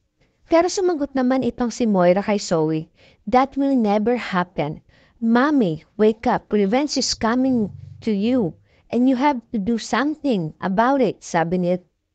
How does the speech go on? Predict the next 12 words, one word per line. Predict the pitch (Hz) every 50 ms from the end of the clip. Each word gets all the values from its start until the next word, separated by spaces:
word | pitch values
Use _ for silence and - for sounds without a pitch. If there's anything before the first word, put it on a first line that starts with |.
| _ _
Mo-, | - 196 196 170 - - _ _
ni | 220 202
Zoe | 185 - - 240 302 330 277 196 180 -
kay | - 170 170
Moira. | 170 165 160 151 - 185 214 214 180 180 - _ _ _ _ _ _ _ _ _ _ _ _ _ _ _ _ _ - - - _
Kaya | - 254 254 247 233
dali-dali | 208 247 269 320 339 247 269 247 254 254 247
nagpunta | 240 240 226 - - 214 214 226
sa | 208 - - 208 208
loob | 180 - - 214 202
si | - - 285
Moira | 269 254 240 220 196 180 175 170 -